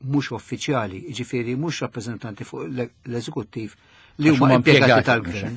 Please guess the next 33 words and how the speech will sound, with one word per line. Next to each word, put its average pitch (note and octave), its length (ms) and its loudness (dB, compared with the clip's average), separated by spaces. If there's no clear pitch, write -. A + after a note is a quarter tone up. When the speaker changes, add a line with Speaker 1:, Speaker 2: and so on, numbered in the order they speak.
Speaker 2:
jiġifieri, A2 360 0
Speaker 1:
Dik C#3+ 100 2
importanti. C#3+ 340 4
Speaker 2:
jekk - 160 4
hu C#3+ 140 6
kap C3 260 2
ta' C3+ 100 0
dipartiment A#2 800 0
u C3+ 80 -2
Speaker 1:
Eh, - 60 6
Speaker 2:
da A#2+ 80 8
Speaker 1:
bil-fors, B2 240 6
Speaker 2:
poġġi C3+ 180 6
hemm, A#2+ 280 2
Speaker 1:
eh, C3+ 160 -2
poġġi C3+ 260 2
hemm, C3 100 4
Speaker 2:
da, C#3+ 140 6
Speaker 1:
eh, G#2+ 80 -6
Speaker 2:
hemm. D3 160 2
Speaker 1:
forsi A#2+ 300 -2
tiservi G2+ 400 -12
fuq, F#2 200 -16
ora. C3+ 320 0
Ma, F#3 140 8
ma E3 120 2
kienu F3+ 240 2
speċjalment B2 460 -2
il-Labour C#3 300 0
Party A2 240 -6
ħarsu A2+ 280 -8
leħ A2 300 -6
b'xi - 180 -10